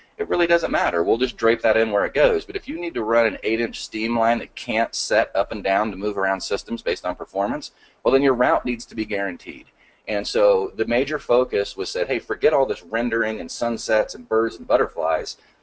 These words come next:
Let's focus on M E P coordination where we can guarantee the folks route." And in the, the, the story I love to tell is when we first did this,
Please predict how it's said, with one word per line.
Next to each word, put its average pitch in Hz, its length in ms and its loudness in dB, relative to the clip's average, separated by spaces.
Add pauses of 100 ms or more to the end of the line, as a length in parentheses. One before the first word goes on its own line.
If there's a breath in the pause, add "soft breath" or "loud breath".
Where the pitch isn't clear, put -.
Let's 117 360 0
focus 113 420 0
on 98 140 0
M 92 120 -4
E 87 40 -6
P 95 200 -8
coordination 82 520 -8
where 82 80 -4
we 92 100 -6
can 87 160 -14
guarantee 120 540 -2
the 104 80 -10
folks - 360 -2
route." 80 360 -2 (400)
And 95 460 -2 (220)
in 110 160 -2
the, 98 140 -4 (140)
the, 101 200 -2
the 107 100 -2
story 131 380 2
I 95 40 4
love 107 240 2
to 110 80 -12
tell 127 320 4
is 87 220 -4 (240 soft breath)
when 113 200 2
we 127 100 2
first 127 440 -2
did 127 200 4
this, 80 460 -2